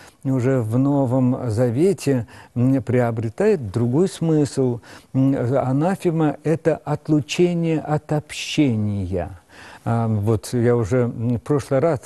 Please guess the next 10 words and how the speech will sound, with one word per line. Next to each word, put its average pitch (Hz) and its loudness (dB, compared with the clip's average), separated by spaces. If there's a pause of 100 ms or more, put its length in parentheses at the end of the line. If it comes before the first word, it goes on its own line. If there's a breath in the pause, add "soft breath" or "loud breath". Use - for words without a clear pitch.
приводил 127 0
это 113 -4
в - -16
пример, 131 0
когда 107 -8
апостол 107 -6
Павел 104 -2
говорит, 113 -2 (300 loud breath)
что - -8
"Если 139 2